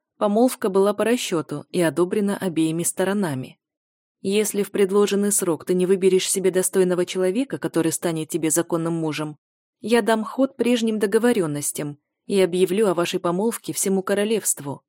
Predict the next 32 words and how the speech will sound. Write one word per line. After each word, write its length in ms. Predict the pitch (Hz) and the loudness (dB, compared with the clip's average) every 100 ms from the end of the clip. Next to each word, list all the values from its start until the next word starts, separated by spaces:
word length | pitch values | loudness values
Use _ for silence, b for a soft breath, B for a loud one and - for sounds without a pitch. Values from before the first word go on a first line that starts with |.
| _ _ _ _ _ _ - | _ _ _ _ _ _ -2
Это 220 | 233 240 | 2 4
достойный 500 | 233 262 294 220 165 | 4 4 2 2 2
молодой 380 | 160 170 170 160 | 0 2 2 0
мужчина, 440 | 160 - 277 220 | -2 -4 -2 0
подающий 520 | 185 175 196 254 - | 0 2 2 0 -2
большие 380 | 185 185 - 220 | -2 -2 -2 -2
надежды. 720 | 214 185 151 135 131 135 - _ _ _ _ _ _ | -2 -2 -2 -4 -6 -12 -14 _ _ _ _ _ _
Кстати, 440 | - 208 170 - - | -4 -2 -2 -2 -2
он 160 | 196 | -2
учится 400 | 196 - 185 - | -2 -2 -2 -2
в 60 | 165 | -2
той 160 | 208 190 | 0 2
же 140 | 185 | 2
академии, 520 | 170 175 165 170 202 | 2 0 0 0 -2
что 220 | 208 - | -4 0
и 100 | 240 | 0
ты». 360 | 254 185 147 147 _ _ _ _ _ _ _ _ _ - | 0 -2 -4 -8 _ _ _ _ _ _ _ _ _ -8
На 100 | 208 | -2
этом 280 | 240 220 208 | -2 -2 -4
короткая 480 | 208 208 208 190 185 | -2 -2 -2 -4 -2
аудиенция 800 | 180 175 170 175 175 175 156 | -2 -2 0 -2 -2 -4 -6
у 80 | 147 | -6
матери 420 | 151 185 202 208 | -6 -8 -6 -4
закончилась, 840 | 202 208 185 156 143 147 147 - - _ _ _ | -2 -4 -4 -6 -6 -8 -8 -10 -14 _ _ _
и 100 | 175 | -2
я 140 | 165 | -2
в 80 | - | -4
шоке 300 | 208 208 147 | -6 -6 -6
вернулась 500 | 147 151 180 170 - | -6 -4 -4 -4 -6
в 80 | - | -6
свою 260 | 170 170 | -4 -4
комнату. 600 | 165 160 147 135 - - | -2 -4 -4 -8 -12 -18